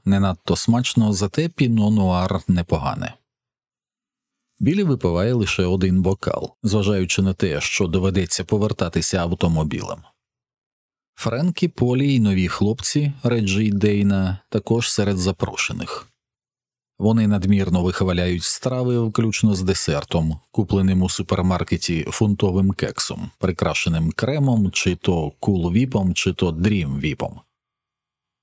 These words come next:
Біллі знайомий цей смак. Він добряче його наївся по вечорах п'ятниці в будинку Степеників, який вони з Робін і Гедом та іншими відібраними мешканцями називали домом віковічної фарби.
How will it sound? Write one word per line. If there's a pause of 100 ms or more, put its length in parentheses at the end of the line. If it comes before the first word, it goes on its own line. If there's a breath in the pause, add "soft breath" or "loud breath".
(300)
Біллі
знайомий
цей
смак. (180)
Він
добряче
його
наївся
по
вечорах
п'ятниці
в
будинку
Степеників,
який
вони
з
Робін
і
Гедом
та
іншими
відібраними
мешканцями
називали
домом
віковічної
фарби.